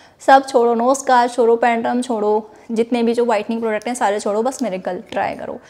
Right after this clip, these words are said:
तो रिजल्ट इसके इसी तरह के, मतलब अगर आप इसे लोगे तो पछताओगे नहीं। आप इस प्रोडक्ट को पूरा अप्लाई कर सकते हो, थोड़े थोड़े क्वांटिटी में अप्लाई करना है, नाइट में अप्लाई करना है, डे टाइम आपको,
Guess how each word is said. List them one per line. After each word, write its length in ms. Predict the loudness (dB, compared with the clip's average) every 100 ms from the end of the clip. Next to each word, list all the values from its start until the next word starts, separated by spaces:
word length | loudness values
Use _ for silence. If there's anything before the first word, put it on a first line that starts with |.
| -20 -18 -4
तो 280 | -4 -4 -10 _ -6
रिजल्ट 320 | -4 -2 -2
इसके 260 | -4 -4 -6 -6 -10
इसी 160 | -10
तरह 220 | -8 -6 -6
के, 180 | -6
मतलब 280 | -6 -2 -2
अगर 240 | 0 2 4
आप 280 | 2 0 -10
इसे 180 | 0 0
लोगे 420 | 2 2 0 -4 -6 -20 -6
तो 80 | -6
पछताओगे 680 | -2 -4 -2 0 2 2 -2
नहीं। 280 | -2 -8 -10 -14 -14 -4
आप 140 | -2 -2
इस 100 | -6
प्रोडक्ट 260 | -6 -6
को 100 | -8
पूरा 320 | -4 -2 -2 -4 -6
अप्लाई 340 | -8 -2 -2 -4 -4
कर 140 | -4
सकते 420 | -4 -10 -12 -6 -4
हो, 140 | -4 -8 _ _ _ _ _ _ -8
थोड़े 140 | -6 -6
थोड़े 160 | -6 -6
क्वांटिटी 400 | -6 -6 -6 -8
में 80 | -8
अप्लाई 280 | -4 -2 -2
करना 240 | -6 -8
है, 60 | -12 -14 -20 -14 -4
नाइट 300 | 0 0 0
में 80 | 0
अप्लाई 300 | 2 4 4
करना 240 | 2 0
है, 100 | -2
डे 120 | 0 0
टाइम 240 | -2 -4
आपको, 340 | -6 -4 -6